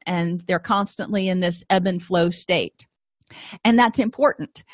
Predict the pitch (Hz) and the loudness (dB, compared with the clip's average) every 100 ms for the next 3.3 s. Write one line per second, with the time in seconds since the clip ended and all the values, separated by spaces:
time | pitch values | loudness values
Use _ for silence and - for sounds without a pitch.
0 | - - 269 220 208 269 269 254 247 233 | -20 -4 2 4 6 6 6 6 4 2
1 | 233 226 214 202 - 190 175 175 214 247 | 0 0 0 0 0 2 4 4 4 4
2 | 208 180 175 190 175 - 196 190 - 190 | 2 -4 -4 -2 -4 -4 -6 -4 -4 2
3 | 185 175 - | 4 4 0